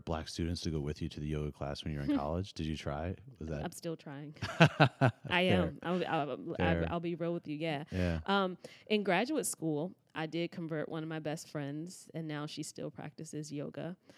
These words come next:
Speaker 2: Um, and I had a few friends that when I was in grad school, uh, ju-,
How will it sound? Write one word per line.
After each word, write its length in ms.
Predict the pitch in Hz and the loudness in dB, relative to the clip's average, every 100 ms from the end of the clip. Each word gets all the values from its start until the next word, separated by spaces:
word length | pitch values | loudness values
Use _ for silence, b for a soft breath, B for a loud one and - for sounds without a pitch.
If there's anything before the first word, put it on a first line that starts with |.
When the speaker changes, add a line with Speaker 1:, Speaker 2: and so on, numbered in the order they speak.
| B B - | B B -4
Speaker 2:
Um, 460 | 160 156 151 151 - | -2 -2 -2 -4 -4
and 100 | 190 | -2
I 40 | |
had 140 | 247 214 | 0 -2
a 60 | |
few 420 | 220 226 220 220 | -4 -2 0 0
friends 480 | 190 - 165 156 147 | -2 -2 -2 -2 -4
that 260 | 151 143 - | -2 -2 -2
when 120 | 156 | -4
I 120 | 160 156 | -2 -2
was 140 | 156 | -2
in 100 | 151 | -4
grad 320 | 151 143 143 | -2 -2 -2
school, 600 | - - 147 143 139 - - - | -6 -6 -4 -2 -4 -8 -14 -20
uh, 440 | - - - - - | -20 -20 -18 -12 -4
ju-, 160 | 180 | 0